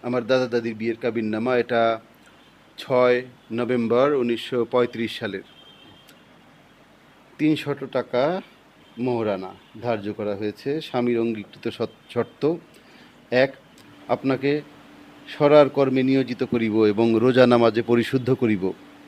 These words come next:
পর্দার বাহিরে কোনো কর্ম করিতে দিব না। সবার অন্যথা কোনো কুৎসিত তিরস্কার বা গালিগালাজ করিব না এবং অন্যায় রূপে প্রহার বা য-, যন্ত্রণা প্রদান করিব না। যদি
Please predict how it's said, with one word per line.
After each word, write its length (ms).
পর্দার 380
বাহিরে 380
কোনো 240
কর্ম 320
করিতে 340
দিব 200
না। 180
সবার 360
অন্যথা 440
কোনো 240
কুৎসিত 440
তিরস্কার 500
বা 120
গালিগালাজ 580
করিব 300
না 200
এবং 220
অন্যায় 360
রূপে 220
প্রহার 400
বা 340
য-, 220
যন্ত্রণা 440
প্রদান 300
করিব 320
না। 160
যদি 380